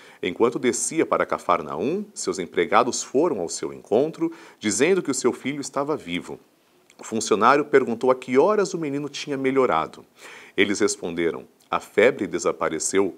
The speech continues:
ontem pela uma da tarde." O pai verificou que tinha sido exatamente na mesma hora em que Jesus lhe havia dito: "Teu filho está vivo." Então ele abraçou a fé, juntamente com toda a sua família.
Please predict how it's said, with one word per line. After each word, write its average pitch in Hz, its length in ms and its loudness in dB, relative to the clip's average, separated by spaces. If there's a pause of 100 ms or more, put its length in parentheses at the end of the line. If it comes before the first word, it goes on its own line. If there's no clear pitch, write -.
ontem 160 640 2
pela 143 200 6
uma 160 260 0
da 151 100 -2
tarde." - 520 -2 (500)
O 101 80 -2
pai 120 240 8
verificou 120 580 4
que 120 120 -8
tinha 113 200 -4
sido 113 300 -4
exatamente 110 880 -2
na 82 140 -4
mesma 180 520 2
hora 92 480 4 (420)
em 117 240 2
que 113 320 -2
Jesus 98 520 -2
lhe 156 120 0
havia 147 240 2
dito: 127 360 -4
"Teu 117 200 2
filho 110 380 -8
está 101 300 -4
vivo." 80 440 -10 (500)
Então 170 380 4
ele 135 80 4
abraçou 87 460 2
a 73 60 -4
fé, 123 560 4
juntamente 110 600 -2
com 107 140 -6
toda 139 420 4
a 139 40 2
sua 123 240 -2
família. 73 580 -4